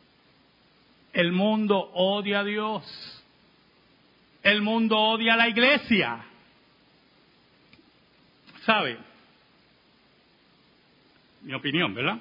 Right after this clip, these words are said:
No tienen que compartirla porque ya es gusto musical. Oír un trío en toda su excelencia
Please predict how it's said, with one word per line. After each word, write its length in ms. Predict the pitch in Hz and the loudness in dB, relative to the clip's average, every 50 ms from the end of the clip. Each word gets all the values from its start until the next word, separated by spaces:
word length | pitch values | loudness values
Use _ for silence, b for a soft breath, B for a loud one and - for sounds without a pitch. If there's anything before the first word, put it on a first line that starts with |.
| - - | -10 -12
No 140 | 151 139 - | -10 -6 -4
tienen 180 | 139 139 135 | -2 -2 -2
que 80 | 147 139 | -4 -6
compartirla 640 | - 123 110 - 127 117 - - 214 214 165 - | -6 -6 -6 -6 -6 -6 -4 -4 -4 -2 -2 -4
porque 180 | - 117 107 107 | -6 -6 -6 -4
ya 80 | 120 | -4
es 120 | 120 117 113 | -4 -4 -4
gusto 460 | 135 147 131 - - - 120 101 90 - _ _ _ _ _ _ _ _ _ _ _ _ _ _ _ _ | -6 -6 -6 -8 -10 -12 -12 -12 -12 -16 _ _ _ _ _ _ _ _ _ _ _ _ _ _ _ _
musical. 480 | - 143 127 - 120 - - 101 - - - - _ _ - - _ _ _ _ _ _ _ _ _ _ _ _ _ _ _ _ _ _ _ _ _ _ _ _ _ _ - | -2 -2 -2 -2 -6 -8 -8 -10 -12 -14 -20 -20 _ _ -20 -20 _ _ _ _ _ _ _ _ _ _ _ _ _ _ _ _ _ _ _ _ _ _ _ _ _ _ -4
Oír 220 | 139 135 156 202 | -2 0 0 0
un 160 | 233 233 220 - | 0 -2 -4 -2
trío 460 | 202 190 185 156 135 139 160 165 - - - - _ _ _ _ _ _ _ _ _ _ _ _ _ _ _ _ _ _ _ _ _ _ _ _ _ _ _ _ _ _ _ _ _ - | -4 -2 -2 0 -2 -2 -2 -6 -8 -12 -20 -20 _ _ _ _ _ _ _ _ _ _ _ _ _ _ _ _ _ _ _ _ _ _ _ _ _ _ _ _ _ _ _ _ _ -6
en 180 | 147 135 123 123 | -4 -4 -2 -2
toda 360 | - 151 175 196 202 190 160 - - | -2 -2 -2 -2 -2 -4 -6 -6 -4
su 240 | - 139 127 120 - - - - - - _ _ _ _ _ _ _ _ _ _ _ _ _ _ _ _ _ _ - | -2 -2 -2 -2 -6 -14 -20 -20 -20 -20 _ _ _ _ _ _ _ _ _ _ _ _ _ _ _ _ _ _ -8
excelencia 920 | - 143 - - - 160 131 156 170 165 147 - - - 113 117 127 131 | -6 -6 -6 -4 -2 -2 0 2 0 0 0 -2 -4 -4 -4 -4 -4 -6